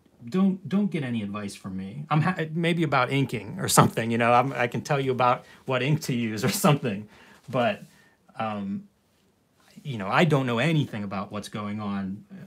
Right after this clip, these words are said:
on, on a larger scale. So it's hard for me to say, you know, I don't know how long this is gonna last. I don't know anything. So <laughs> I, I don't know. You know, I certainly wish them nothing but the best. And I think both of them are doing mail orders.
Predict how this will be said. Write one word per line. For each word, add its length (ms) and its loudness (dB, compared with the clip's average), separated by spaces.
on, 180 -10
on 160 -8
a 80 -6
larger 320 -6
scale. 580 -10
So 440 -8
it's 120 -20
hard 200 -8
for 120 -6
me 80 -2
to 60 -4
say, 500 -10
you 80 -12
know, 180 -8
I 100 -8
don't 160 -6
know 80 -6
how 120 -6
long 220 -4
this 140 -10
is 80 -14
gonna 180 -8
last. 500 -8
I 200 -10
don't 220 -8
know 180 -2
anything. 640 -4
So 440 -2
<laughs> 400 -20
I, 240 -4
I 160 -6
don't 160 -4
know. 300 -6
You 140 -10
know, 100 -8
I 100 -8
certainly 380 -6
wish 280 -8
them 340 -6
nothing 400 -4
but 120 -8
the 60 -10
best. 420 -6
And 100 -2
I 60 -2
think 300 -6
both 280 2
of 120 0
them 180 -2
are 80 -2
doing 540 -4
mail 360 0
orders. 600 -6